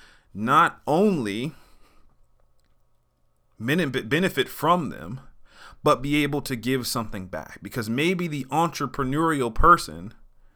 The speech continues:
doesn't quite have the mindset of athletics.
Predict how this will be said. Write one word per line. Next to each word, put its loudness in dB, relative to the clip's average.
doesn't 4
quite 4
have 2
the -4
mindset -2
of -6
athletics. -8